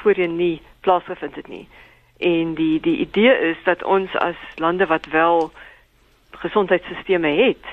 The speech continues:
moet begin kyk na waarheen gaan dit en wat is die, die worst case scenario as daar byvoorbeeld groter rampe plaasvind. En, ehm,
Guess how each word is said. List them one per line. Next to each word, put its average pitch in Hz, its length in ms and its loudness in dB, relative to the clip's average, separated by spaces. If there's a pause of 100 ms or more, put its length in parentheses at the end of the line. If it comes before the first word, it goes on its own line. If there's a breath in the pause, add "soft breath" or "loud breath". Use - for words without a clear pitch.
(500 loud breath)
moet 170 180 -6
begin 170 420 -2
kyk 180 420 0
na 175 300 2 (200)
waarheen 196 520 2
gaan 208 360 0
dit 117 280 -4 (440 loud breath)
en 180 280 2
wat 185 320 0
is - 160 -8
die, 160 260 -6
die 165 140 -4
worst 180 260 2
case 170 240 -2
scenario 151 600 -2 (100)
as 165 120 -6
daar 165 120 -6
byvoorbeeld 160 520 -4 (400 loud breath)
groter 196 480 2
rampe 175 360 0
plaasvind. 170 760 -2 (520 loud breath)
En, 175 480 2
ehm, 170 480 -2